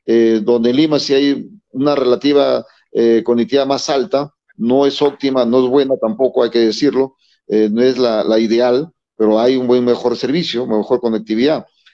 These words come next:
Pero fíjate que ahí viene el tema en el sentido de que la digitalización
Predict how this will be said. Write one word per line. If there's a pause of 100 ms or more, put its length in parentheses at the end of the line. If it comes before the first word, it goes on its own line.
(100)
Pero
fíjate
que (280)
ahí
viene
el
tema
en
el
sentido
de
que
la
digitalización